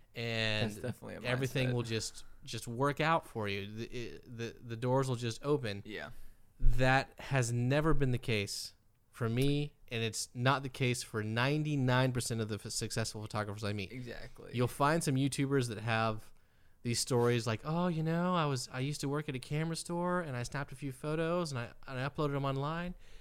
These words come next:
Speaker 1: Next thing you know, you know, Calvin Klein is calling me," and they, it's like, that doesn't happen, folks.
Speaker 2: No. Yeah.
Speaker 1: That's not the real world.
Speaker 2: Exactly. And that, that's a good point of what you made, like, sort of with the iPhones of,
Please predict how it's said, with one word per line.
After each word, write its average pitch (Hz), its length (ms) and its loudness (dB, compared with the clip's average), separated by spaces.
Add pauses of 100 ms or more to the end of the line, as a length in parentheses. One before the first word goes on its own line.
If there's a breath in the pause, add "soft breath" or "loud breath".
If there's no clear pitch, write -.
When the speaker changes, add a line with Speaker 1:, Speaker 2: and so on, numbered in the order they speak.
(220 loud breath)
Speaker 1:
Next 147 280 -2
thing 156 280 0
you 156 80 0
know, 160 340 2
you 143 140 -4
know, 113 440 0
Calvin 147 360 0
Klein 147 400 0
is 147 100 -4
calling 147 380 0
me," 160 360 -2
and 123 180 -2
they, 123 60 2 (240)
it's 127 120 -8
like, 131 140 -2 (360 loud breath)
that 135 120 0
doesn't 156 200 8
happen, 131 340 4
folks. - 440 -10
Speaker 2:
No. - 80 -16 (280)
Yeah. 98 200 -10 (200)
Speaker 1:
That's 123 220 2
not 131 140 0
the 120 80 2
real 117 220 4
world. 110 300 -4
Speaker 2:
Exactly. 110 600 -10
And 117 100 -4
that, 127 200 -4
that's 131 220 -4
a 151 40 -2
good 127 160 -2
point 120 160 -4
of 110 80 -6
what 107 140 -4
you 101 100 -10 (200)
made, 117 260 -2
like, 85 200 -10
sort 120 200 -4
of 107 40 -6
with 98 100 -8
the 76 60 -12
iPhones 92 640 -6
of, 73 280 -14